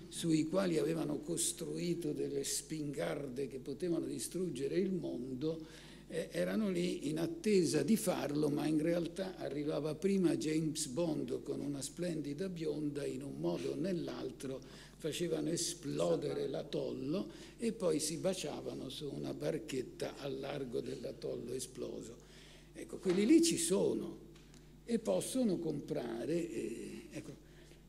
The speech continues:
c'è tutta questa nuova problematica, completamente nuova, cioè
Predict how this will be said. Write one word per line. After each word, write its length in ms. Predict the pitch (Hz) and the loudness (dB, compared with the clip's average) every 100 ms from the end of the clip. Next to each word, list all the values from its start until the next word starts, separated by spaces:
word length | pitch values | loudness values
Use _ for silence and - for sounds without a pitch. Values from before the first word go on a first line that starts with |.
| - | -4
c'è 340 | 202 214 - | -2 -2 6
tutta 480 | 359 339 339 - 208 | 10 10 10 4 2
questa 400 | 233 196 - 208 | 2 2 2 2
nuova 420 | 202 240 233 196 | 4 4 2 0
problematica, 720 | - 160 147 151 156 - - | -2 -4 -2 -2 -4 -6 -10
completamente 1080 | - 262 254 233 233 226 220 240 269 240 196 | 0 6 6 6 2 2 2 4 4 4 2
nuova, 720 | 185 196 196 175 175 - - - | 0 0 -2 -2 -4 -8 -12 -12
cioè 300 | - 175 | -6 -4